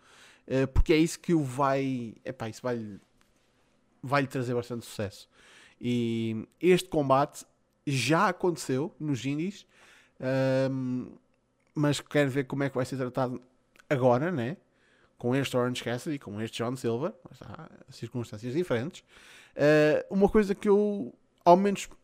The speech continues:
posso ter o mínimo certeza é que lá está, como não é a primeira vez que estes homens se tocam dentro do ringue, vai haver alguma familiaridade e isto, no mínimo, isto há de correr bem.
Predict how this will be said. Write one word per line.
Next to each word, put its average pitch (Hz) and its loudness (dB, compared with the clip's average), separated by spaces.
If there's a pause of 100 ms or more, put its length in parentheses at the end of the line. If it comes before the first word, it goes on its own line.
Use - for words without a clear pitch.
posso 180 -2
ter 180 4
o - 2
mínimo 180 -2
certeza 165 0
é 135 -2
que 156 0 (480)
lá 160 -2
está, 143 -2
como 139 -4
não 151 -2
é 151 0
a 143 -4
primeira 151 2
vez 147 0
que - -2
estes - -6
homens 135 2
se - -14
tocam 139 2 (400)
dentro 139 -2
do - -4
ringue, 175 0 (1900)
vai 185 4
haver 180 2
alguma 160 2
familiaridade 135 0
e 110 -8
isto, - -18 (640)
no 175 0
mínimo, 180 0
isto 165 -2
há 156 2
de - -8
correr 131 2
bem. 107 -8